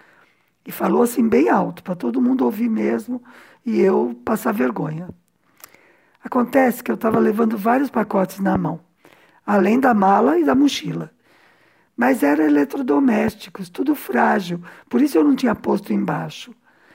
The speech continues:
Tinha um liquidificador, um espremedor de laranja. Bom, eu pedi desculpa e fui em frente com meus pacotes.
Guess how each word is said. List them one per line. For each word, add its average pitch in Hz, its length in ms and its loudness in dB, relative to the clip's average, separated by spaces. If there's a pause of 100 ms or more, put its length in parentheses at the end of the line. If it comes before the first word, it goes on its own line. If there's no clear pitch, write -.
(320)
Tinha 269 200 2
um 277 120 6
liquidificador, 214 1000 0
um 214 100 0
espremedor 214 520 0
de 202 100 -2
laranja. 196 760 0 (1200)
Bom, 220 160 0
eu 240 100 2
pedi 285 240 -2
desculpa 247 720 0
e 233 60 2
fui 269 200 0
em 262 60 6
frente 226 340 -2
com 226 100 -6
meus 214 200 -2
pacotes. 180 800 -8